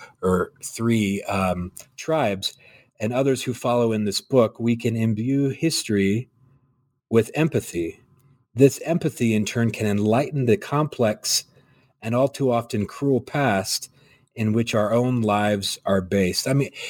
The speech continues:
it's a simple passage, but it, it's so deep to me. Could you talk about that a little bit?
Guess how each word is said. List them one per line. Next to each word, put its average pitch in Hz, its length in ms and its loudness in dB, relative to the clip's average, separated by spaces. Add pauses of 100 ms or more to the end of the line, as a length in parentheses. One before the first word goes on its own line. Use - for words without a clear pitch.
(120)
it's - 160 -4
a 151 40 0
simple 208 420 2
passage, 147 640 -2
but 131 160 2
it, 127 300 -2
it's - 240 -6
so 170 240 4
deep 143 320 -2
to - 160 -2
me. 104 160 2
Could 135 200 -2
you 185 120 2
talk 165 360 -2
about 151 340 -2
that 135 140 0
a 131 40 4
little 98 240 0
bit? 87 200 -2